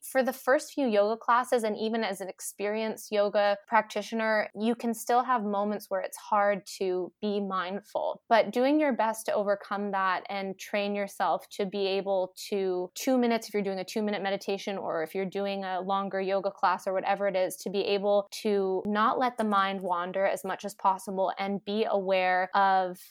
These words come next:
every movement. If you're doing yoga, being aware of how your body is moving in that moment. Or if you're doing more meditation and breathing, being aware of your breathing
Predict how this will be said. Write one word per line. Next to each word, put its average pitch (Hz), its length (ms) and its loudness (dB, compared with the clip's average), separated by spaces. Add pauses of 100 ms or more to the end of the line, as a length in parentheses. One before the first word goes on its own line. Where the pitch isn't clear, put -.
every 202 300 2
movement. 226 680 2 (220)
If 214 180 -4
you're 196 140 -2
doing 190 400 -4
yoga, 196 500 2
being 190 180 -4
aware 185 240 -2
of 185 120 0
how 190 160 -2
your 185 180 -2
body 185 340 2
is 180 120 -6
moving 214 500 0
in 185 200 -6
that 175 220 -8
moment. 208 560 -4
Or 254 180 6
if 254 100 -4
you're 247 120 4
doing 202 360 -2
more 190 200 -2
meditation 196 800 -2
and 185 140 -6
breathing, 196 520 -2
being 202 320 -2
aware 190 640 0
of 185 300 0 (300)
your 180 120 -4
breathing 233 760 0